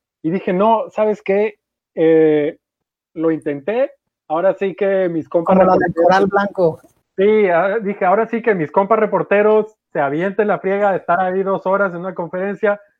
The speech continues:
Speaker 1: que la traduzcan a español y que pongan ahí, o sea, en una nota", ¿no? Porque dije, "No, o sea,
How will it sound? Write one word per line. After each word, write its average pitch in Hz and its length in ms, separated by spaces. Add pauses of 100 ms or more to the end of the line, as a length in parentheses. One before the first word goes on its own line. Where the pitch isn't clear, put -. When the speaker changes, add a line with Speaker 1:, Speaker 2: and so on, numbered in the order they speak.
(160)
Speaker 1:
que 180 140
la 156 240
traduzcan 170 520
a 202 40
español 190 640 (240)
y 147 140
que 151 120
pongan 185 400
ahí, 185 500
o 175 120
sea, 160 160
en 151 80
una 170 220
nota", 160 340
¿no? 165 180
Porque 156 280
dije, 156 260
"No, 175 300
o 156 100
sea, 165 360